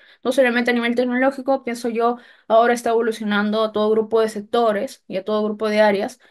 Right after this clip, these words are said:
porque permite herramientas y capacidades para tener una planificación mucho más precisa, ¿no? Poder tener una asignación más acertada y óptima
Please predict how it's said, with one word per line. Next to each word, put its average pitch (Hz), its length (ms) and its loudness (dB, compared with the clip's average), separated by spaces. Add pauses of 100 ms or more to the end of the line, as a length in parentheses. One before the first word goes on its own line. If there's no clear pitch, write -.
(380)
porque 240 220 -2
permite 247 600 -2 (520)
herramientas 247 760 2
y - 120 -10
capacidades 240 840 -2 (320)
para 233 300 4
tener 214 260 -2
una 240 200 -2
planificación 220 680 -4
mucho 220 280 -6
más 208 200 0
precisa, 254 760 0 (300)
¿no? 233 360 -8
Poder 220 320 2
tener 233 260 -6
una 240 160 -2
asignación 233 720 -6 (360)
más 226 220 -2
acertada 247 540 0
y 233 100 0
óptima 247 560 -2